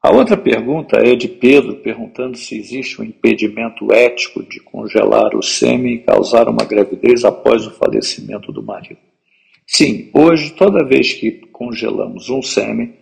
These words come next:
é assinado um documento que o marido dispõe do sêmen ou não se ele morrer. É uma decisão do marido, do homem, e o casal vai assinar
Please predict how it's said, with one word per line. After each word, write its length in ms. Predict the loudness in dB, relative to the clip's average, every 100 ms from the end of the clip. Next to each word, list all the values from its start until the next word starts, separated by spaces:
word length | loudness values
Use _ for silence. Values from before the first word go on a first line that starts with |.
| _ _ _ _ _
é 100 | 4
assinado 640 | 4 2 -6 -2 0 0 0
um 120 | -4
documento 760 | -4 -6 -10 -8 -8 -8 -12
que 600 | -16 -10 -6 -6 -6 _ 2
o 140 | 2
marido 580 | 4 2 0 0 -2 -8 _ _ _ _ _ _ _
dispõe 840 | 2 4 4 2 2 2 2 -2
do 160 | -8 -12
sêmen 680 | -10 -6 -4 -4 -4 -6 4
ou 300 | 6 6 2
não 480 | -6 -6 -8 -12 _ _ _ _
se 280 | _ -10 -6
ele 180 | -4 -4
morrer. 420 | -4 -6 -10 -14 -18 _ _ _ _ _
É 80 | -4
uma 180 | -2 -2
decisão 920 | -6 -12 -12 -10 -8 -8 -10 -18 -4
do 160 | 4 4
marido, 560 | 4 2 2 0 0 -8 _ _ _ _ _ _
do 200 | -12 0
homem, 400 | 4 4 2 -4 -10 _ _ _ _ -12
e 400 | -6 -4 -6 -10
o 100 | -12
casal 1040 | 0 0 0 2 2 4 0 -8 _ _ _
vai 380 | -6 0 2 2
assinar 640 | -4 -6 -6 -4 -6 -4